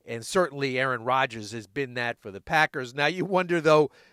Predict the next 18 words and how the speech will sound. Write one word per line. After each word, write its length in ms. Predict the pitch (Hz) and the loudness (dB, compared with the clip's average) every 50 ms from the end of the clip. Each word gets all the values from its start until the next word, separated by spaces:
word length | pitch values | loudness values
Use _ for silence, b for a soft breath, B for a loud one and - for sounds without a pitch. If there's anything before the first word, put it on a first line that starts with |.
| b b b | b b b
uh, 260 | - 131 131 131 135 | -8 -4 -2 -2 -2
the 120 | 131 147 127 | -2 0 4
Packers 360 | 220 247 311 302 233 190 165 | 6 6 6 6 2 2 2
have 120 | 175 151 | 2 2
been 160 | 147 170 151 | 2 -2 -2
through 140 | 156 175 160 | 0 -2 0
the 100 | 147 143 | 0 2
ringer 280 | 156 190 226 233 190 156 | 2 2 2 2 2 2
the 80 | 139 | 2
last 260 | 131 131 127 123 - - | 4 4 2 2 2 0
couple 260 | 143 127 - 131 127 | -2 -2 -2 -4 -6
of 60 | 123 | -4
years 340 | 120 123 127 123 123 120 127 | -2 0 0 0 0 -2 0
with 80 | 127 | 2
all 160 | 123 127 127 127 | 2 4 2 2
this 200 | 123 117 110 127 | 0 -6 -6 -4
offseason 600 | 110 113 120 117 - - 113 104 101 107 98 101 | 0 0 0 0 -2 -10 -12 -12 -14 -16 -16 -6
drama 640 | 160 190 180 180 175 175 170 160 156 156 147 | 0 2 2 4 4 2 2 0 0 0 0